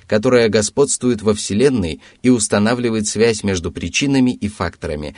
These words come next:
определяющими эти причины, во всех творениях и повелениях.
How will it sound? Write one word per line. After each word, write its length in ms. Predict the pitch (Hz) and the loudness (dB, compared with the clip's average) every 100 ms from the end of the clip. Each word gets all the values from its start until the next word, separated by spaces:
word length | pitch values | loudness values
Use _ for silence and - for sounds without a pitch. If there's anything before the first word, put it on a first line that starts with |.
| - | -8
определяющими 880 | 98 95 95 90 98 117 107 104 98 - | -4 -2 -2 0 2 2 0 -2 -2 -4
эти 240 | 92 - | -6 -6
причины, 580 | - 90 - 80 64 - _ - | -8 -8 -6 -6 -8 -14 _ 0
во 160 | 107 | 0
всех 320 | 104 110 90 - | 2 0 -2 -2
творениях 680 | 85 90 131 156 147 131 - | -2 2 2 2 -2 -6 -4
и 80 | 123 | -2
повелениях. 800 | 117 87 78 71 - - - _ | 0 0 -2 -8 -12 -18 -20 _